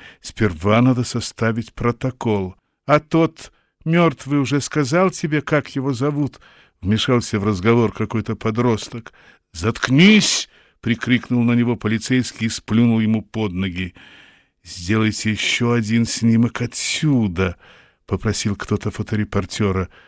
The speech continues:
«Зачем? Пусть будет видно, что женщина находилась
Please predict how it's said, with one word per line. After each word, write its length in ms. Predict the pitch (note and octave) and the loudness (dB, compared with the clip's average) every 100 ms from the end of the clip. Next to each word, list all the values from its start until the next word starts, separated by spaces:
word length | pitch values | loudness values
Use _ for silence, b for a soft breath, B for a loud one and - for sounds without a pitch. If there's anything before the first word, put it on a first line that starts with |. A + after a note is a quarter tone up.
| b b - | b b -10
«Зачем? 720 | F2 F#2 - F#2+ F#2 B2 A#2+ b b b b b | -4 -4 -2 0 0 0 -2 b b b b b
Пусть 220 | - G#2+ | 0 0
будет 280 | G#2+ A2 - | 2 0 2
видно, 280 | A#2+ A2+ A2+ | 2 4 2
что 180 | - G#2+ | 0 -2
женщина 500 | G2 B2 A2+ - A#2+ | 2 2 2 0 0
находилась 600 | A2+ A2+ A2 B2 A#2 | 0 0 2 2 2